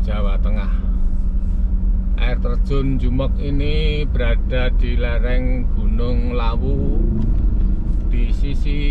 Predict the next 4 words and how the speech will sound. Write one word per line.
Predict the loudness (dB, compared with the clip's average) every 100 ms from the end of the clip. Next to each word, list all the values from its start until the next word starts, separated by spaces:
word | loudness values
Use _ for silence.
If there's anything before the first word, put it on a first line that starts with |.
| 0 0 0
barat. | 0 0 0 0 0 -2 -2 0 2 2 0 0 0 2 0 0 0 0 0 0 0 -2 -2 0 0 0 0 0 0 -2 0 0 2 2 0 0 0 0 0
Begitu | 0 2 2
teman-temanku | 0 0 0 0 0 0 0
semua | 0 0 0